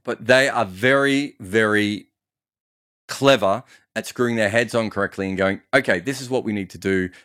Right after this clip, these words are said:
This is what we need to do, but we're never gonna try, you know, if we can get into the American market," which they tried, hasn't quite worked for them. That's a really successful model, the C P L. Um, and I don't think, you know, that Major League Cricket probably raised more money in, in one year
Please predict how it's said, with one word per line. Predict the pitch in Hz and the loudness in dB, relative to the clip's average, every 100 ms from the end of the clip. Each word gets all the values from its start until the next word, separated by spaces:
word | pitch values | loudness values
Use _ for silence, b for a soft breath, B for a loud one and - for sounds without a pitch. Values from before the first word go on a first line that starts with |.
| _ | _
This | 123 117 | -6 -2
is | 104 | -2
what | 92 | -2
we | |
need | 92 87 | -2 -6
to | - | -4
do, | 90 87 | -4 -2
but | 95 104 | -2 0
we're | 107 | 4
never | 113 120 | 4 4
gonna | 110 107 | 2 0
try, | 95 117 117 | -2 -6 -6
you | 104 | -6
know, | 101 95 | -6 -6
if | 117 | -2
we | 143 | 0
can | 131 | 4
get | 135 160 - | 4 4 2
into | 131 123 | -4 0
the | 120 | 0
American | 120 117 110 | 2 0 0
market," | 113 135 139 127 | 0 0 -2 -10
which | 90 | -8
they | 92 87 | -6 -4
tried, | - 101 101 - b _ | 0 0 0 -2 b _
hasn't | 95 90 | -12 -10
quite | 92 87 | -6 -6
worked | 87 87 - | -4 -8 -8
for | 87 | -8
them. | 87 101 b b b _ | -6 -8 b b b _
That's | 131 220 302 | 4 4 0
a | |
really | 240 135 127 | -2 2 2
successful | 127 113 - 104 - | 2 -4 -6 -6 -6
model, | 101 87 127 160 | -6 -6 -6 -8
the | |
C | 139 147 | -8 -8
P | 147 147 | -4 -4
L. | 202 247 _ _ _ _ _ _ | -4 -8 _ _ _ _ _ _
Um, | 117 117 113 101 104 98 _ _ _ | 2 4 2 0 -4 -8 _ _ _
and | 135 135 - | 0 0 -4
I | - 143 | 0 2
don't | 160 160 | 2 -2
think, | - 143 139 131 | -4 -2 -2 -4
you | - 127 | -2 0
know, | 107 | 2
that | 123 | 0
Major | 127 139 147 | 4 2 4
League | 147 127 | -2 -2
Cricket | 135 120 - | -2 -2 -2
probably | - 120 127 110 101 | -2 0 0 0 0
raised | 95 104 87 | 2 2 0
more | - 107 | 0 0
money | 104 104 95 87 - | 2 0 -2 -4 -6
in, | 98 90 - | -4 -4 -6
in | 104 92 92 | -4 -2 2
one | 101 98 | 4 4
year | 98 87 85 | 2 2 -2